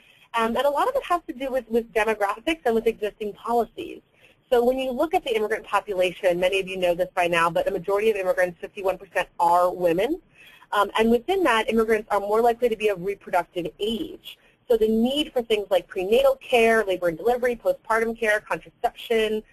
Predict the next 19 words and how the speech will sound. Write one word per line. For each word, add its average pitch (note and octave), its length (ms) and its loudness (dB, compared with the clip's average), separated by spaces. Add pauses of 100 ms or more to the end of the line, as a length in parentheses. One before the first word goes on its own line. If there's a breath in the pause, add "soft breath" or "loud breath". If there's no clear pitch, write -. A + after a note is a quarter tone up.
(340 soft breath)
um, F3 420 2 (300)
cervical A3+ 340 0
cancer A3 380 -2 (100)
screening, G#3 460 2
I G3+ 40 0
mean, G3+ 220 0
these A#3 200 0
are A#3 100 4
much G3 460 -4
more G3 520 2 (160 soft breath)
necessary A#3 580 -2
because G3 160 -2
we're F#3 100 -18
talking A3+ 240 0
about G3+ 120 0
a F#3+ 40 -2
population F#3+ 680 -4
that E3+ 180 0
is E3 180 -2